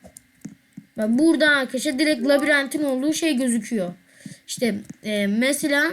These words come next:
e, bu şeyde bak a-, arkadaşlar burada engelliyor.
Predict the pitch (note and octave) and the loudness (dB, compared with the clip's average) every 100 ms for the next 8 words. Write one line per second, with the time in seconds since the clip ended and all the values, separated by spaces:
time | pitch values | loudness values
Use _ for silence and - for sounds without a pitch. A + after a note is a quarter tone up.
0 | F#4+ _ _ _ _ _ _ _ _ - | -6 _ _ _ _ _ _ _ _ -8
1 | A3 G#3 A#3+ D#4+ D#4 D4 F4 D#4 B3+ - | -4 0 2 4 2 2 0 0 -2 -6
2 | - D3 - - C4 C4 C#4+ A#3 G3+ G#3+ | -12 -12 -12 -4 -2 0 -2 -2 -2 -2
3 | C#4+ D4+ E4+ C#4+ C4 C4 C4+ C4 B3 A#3 | 0 0 0 0 -2 0 0 -2 -2 -2
4 | D4+ | -4